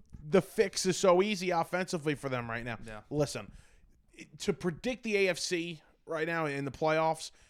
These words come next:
Speaker 1: is almost impossible
Speaker 2: Yeah.
Speaker 1: because they could
Speaker 2: Yeah.
Speaker 1: snap their fingers and
Speaker 2: I,
Speaker 1: their problems are sort
Speaker 2: I
Speaker 1: of
Speaker 2: under-,
Speaker 1: fixed here.
Speaker 2: you're right. They can do that.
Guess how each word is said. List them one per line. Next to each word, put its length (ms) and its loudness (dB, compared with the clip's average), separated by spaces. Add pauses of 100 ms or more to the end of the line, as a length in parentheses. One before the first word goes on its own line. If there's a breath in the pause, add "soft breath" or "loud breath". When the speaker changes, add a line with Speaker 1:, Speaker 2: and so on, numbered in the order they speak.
(140 soft breath)
Speaker 1:
is 160 2
almost 240 2
impossible 600 -10
Speaker 2:
Yeah. 100 -12
Speaker 1:
because 500 0 (1120 loud breath)
they 160 4
could 240 -8 (440)
Speaker 2:
Yeah. 80 -18 (380)
Speaker 1:
snap 320 -2
their 140 4
fingers 500 2
and 460 0 (500 loud breath)
Speaker 2:
I, 80 12
Speaker 1:
their 100 12
problems 520 6
are 80 4
sort 80 2
Speaker 2:
I 80 12
Speaker 1:
of 100 12
Speaker 2:
under-, 160 8
Speaker 1:
fixed 160 0
here. 100 6
Speaker 2:
you're 140 8
right. 320 4 (180)
They 220 0
can 320 0
do 200 -2
that. 300 0